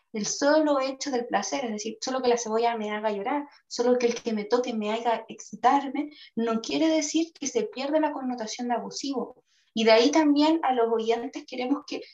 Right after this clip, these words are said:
por favor, miren en sus relaciones tres elementos que son fundamentales para pensar en consentimiento. Uno de ellos, una relación consentida tiene que cumplir tres cosas, o tiene que tener presente tres cosas. Una asociada a la,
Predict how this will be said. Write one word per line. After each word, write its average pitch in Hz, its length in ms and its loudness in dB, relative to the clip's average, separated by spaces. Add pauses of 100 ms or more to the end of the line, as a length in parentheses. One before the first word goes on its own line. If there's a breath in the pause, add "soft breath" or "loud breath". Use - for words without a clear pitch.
por 240 140 -2
favor, 220 360 0
miren 349 380 6
en 339 100 2
sus 330 160 0
relaciones 330 600 2
tres 381 220 -2
elementos 339 440 0
que 320 80 -4
son 294 280 2
fundamentales 269 680 0
para 311 200 0
pensar 311 320 -4
en 294 180 -2
consentimiento. 302 800 0 (560 loud breath)
Uno 320 320 4
de 330 80 4
ellos, 330 300 2 (100)
una 311 240 6
relación 294 400 0
consentida 302 540 0
tiene 302 160 2
que 294 60 -2
cumplir 277 380 -4
tres - 260 -8
cosas, - 460 -16 (1000)
o 240 80 0
tiene 285 320 4
que 302 80 0
tener 262 280 -6
presente 240 440 -6
tres - 240 -12
cosas. - 300 -10 (400 loud breath)
Una 226 240 2
asociada 233 600 4
a 202 340 2
la, 254 360 0